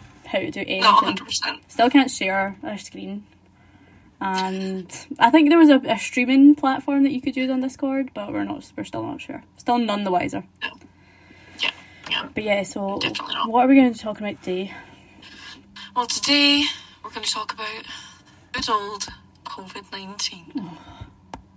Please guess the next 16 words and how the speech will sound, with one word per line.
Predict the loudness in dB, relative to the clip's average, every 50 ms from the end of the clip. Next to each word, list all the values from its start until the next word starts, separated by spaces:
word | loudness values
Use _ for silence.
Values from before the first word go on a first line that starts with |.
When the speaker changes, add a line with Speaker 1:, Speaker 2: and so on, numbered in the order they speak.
| _ _ _ _ _ _ -2
Speaker 1:
When | 0 0 2
Speaker 2:
Something | 2 2 2 0 0 -4 -4
Speaker 1:
is | -2
it | -2
Speaker 2:
everyone | -2 0 0 0 0 0
Speaker 1:
ever? | -2
Speaker 2:
understands. | -6 -6 -6 -6 -6 -2 0 0 0 0 0 -4 -6 -12 -12 -10 -8 -8 -8 -8
Speaker 1:
True. | -10 -10 -14 -14 -14 -16 _ _ _ -20 -20 _ _ _ _ _ _ _ _ _ _ _ _ _ _ -8
Speaker 2:
It | -6 -4
almost | -4 -4 -2 -2 -4 -4 -4 -6
feels | -6 -4 -4 -4 -2
like | -4 -4 -4
a | -6 -8
dream | -8 -8 -8 -8 -8 -10
slash | -10 -8 -6 -6 -6 -4
nightmare. | -4 -4 -4 -4 -4 -4 -4 -4 -4 -6 -8 -10 -12 -16